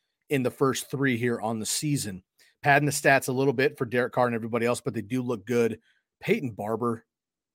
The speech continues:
twenty-three carries, a hundred eleven yards, and a touchdown. Absolutely insane. Hunter Renfrow,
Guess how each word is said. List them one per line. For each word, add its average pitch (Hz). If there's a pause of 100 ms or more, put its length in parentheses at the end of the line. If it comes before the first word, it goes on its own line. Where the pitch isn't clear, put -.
(120)
twenty-three 196
carries, 135
a 110
hundred 123
eleven 110
yards, 95
and 95
a 90
touchdown. 73 (600)
Absolutely 135
insane. 104 (460)
Hunter 165
Renfrow, 143